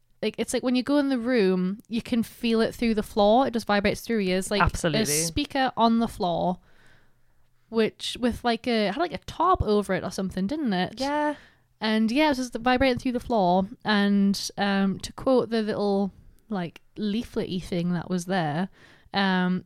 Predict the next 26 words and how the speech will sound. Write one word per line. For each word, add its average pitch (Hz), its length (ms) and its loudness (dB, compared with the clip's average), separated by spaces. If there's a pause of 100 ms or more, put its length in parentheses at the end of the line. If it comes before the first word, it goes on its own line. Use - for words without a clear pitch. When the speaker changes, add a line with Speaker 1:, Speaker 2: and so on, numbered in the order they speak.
Speaker 1:
it's - 440 -6
sound 208 540 2
in 208 140 0
the 202 80 0
form 196 460 2
of 196 680 0
a 196 200 -2
monotonous 220 640 2
and 214 140 0
abrasive, 202 640 -2 (320)
uh, 196 200 -2
bass 220 320 -2
frequencies, 330 840 -2 (500)
uh, 196 200 0
made 190 420 2
available 233 500 0
through 208 180 -4
tuning 294 360 -4
into 285 220 -4
retired 262 520 -2
A 269 180 0
V 254 180 -4
signals 262 400 -4
via 226 300 -2
obsolete - 440 -6
technologies. 196 760 -4